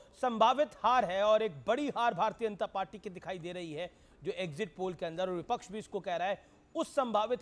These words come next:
हार के चलते महाराष्ट्र में जो दिक्कतें हैं बीजेपी और, अ, बीजेपी और उसके घटक दलों के बीच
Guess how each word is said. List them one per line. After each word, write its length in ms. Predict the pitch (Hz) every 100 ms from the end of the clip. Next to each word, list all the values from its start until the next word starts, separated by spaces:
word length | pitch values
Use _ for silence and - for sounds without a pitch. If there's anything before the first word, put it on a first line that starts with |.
| 220
हार 140 | 220
के 100 | -
चलते 360 | 226 220 226 269
महाराष्ट्र 540 | 196 170 240 294 262
में 140 | 262 226
जो 80 |
दिक्कतें 420 | 196 214 254 240 220
हैं 180 | 208
बीजेपी 480 | 185 196 214 220 175 - - -
और, 380 | 196 208 202 196
अ, 120 | 190 - 170 170 160 151
बीजेपी 380 | 151 180 220 220
और 160 | 214 208
उसके 200 | 180 196
घटक 240 | 151 220
दलों 260 | 170 190 196
के 120 | 208
बीच 140 | 190